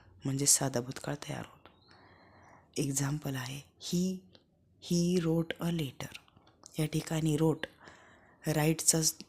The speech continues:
दुसरा फॉर्म म्हणजे दुसरं रूप काय, wrote. म्हणून he wrote a letter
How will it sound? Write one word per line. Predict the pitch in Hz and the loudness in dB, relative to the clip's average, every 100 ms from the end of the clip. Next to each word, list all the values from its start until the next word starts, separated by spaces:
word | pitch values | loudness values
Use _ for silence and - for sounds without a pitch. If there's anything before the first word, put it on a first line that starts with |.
| _ _ _ _ _ _ _ _ - | _ _ _ _ _ _ _ _ -6
दुसरा | 160 165 - 143 | 0 2 2 0
फॉर्म | - 135 135 | 0 -2 0
म्हणजे | 139 156 | 0 0
दुसरं | 151 147 147 143 143 | 2 0 0 0 -2
रूप | 139 - | -6 -6
काय, | 143 151 170 - - | -8 -8 -12 -14 -6
wrote. | 156 127 - - - _ - - - - - - | -2 -2 -4 -10 -12 _ -20 -20 -20 -20 -20 -4
म्हणून | 156 147 120 - _ - - - - _ - | 0 0 -2 -10 _ -20 -20 -20 -20 _ -14
he | - 170 180 | -6 0 4
wrote | 165 160 - 170 | 6 4 2 0
a | |
letter | 165 139 - | 0 0 -4